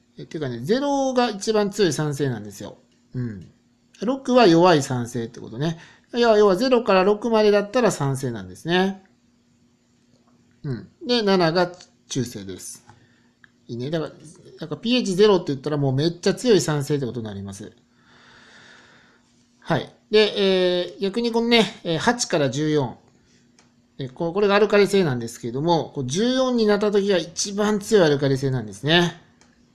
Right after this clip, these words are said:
ということで、ピーエイチはゼロから十四まで。七が中性で、ゼロが一番強い酸性。で、十四が一番強いアルカリ性ってなるわけね。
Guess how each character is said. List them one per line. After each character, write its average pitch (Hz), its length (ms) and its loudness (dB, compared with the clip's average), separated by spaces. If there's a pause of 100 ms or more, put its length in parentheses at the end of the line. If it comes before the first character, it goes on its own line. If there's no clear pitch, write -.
(360)
と 233 100 -6
い - 20 -2
う - 20 -2
こ 220 40 -2
と 220 60 -2
で、 202 100 4
ピ 208 240 -2
ー 220 40 6
エ - 20 8
イ 208 100 2
チ - 140 -2
は 185 120 4
ゼ 190 160 4
ロ 202 120 4
か 147 140 0
ら 131 120 0
十 143 220 -4
四 147 180 -2
ま 110 100 -6
で。 - 220 -16 (420)
七 202 300 0
が 208 140 4
中 165 240 -2
性 160 220 -2
で、 202 320 2 (460)
ゼ 165 120 0
ロ 202 100 2
が 220 100 0
一 226 200 -4
番 190 200 2
強 170 200 0
い 135 40 2
酸 117 200 -8
性。 - 240 -16 (840)
で、 160 100 -4
十 175 200 -2
四 240 140 2
が 247 220 4
一 165 260 -8
番 208 180 0
強 202 180 2
い - 20 4
ア 156 40 2
ル 156 80 -2
カ 160 100 0
リ 160 100 0
性 180 140 0
っ 175 40 -2
て 175 100 -8
な 127 100 -4
る 104 100 -10
わ 95 80 -12
け 110 100 -14
ね。 170 280 0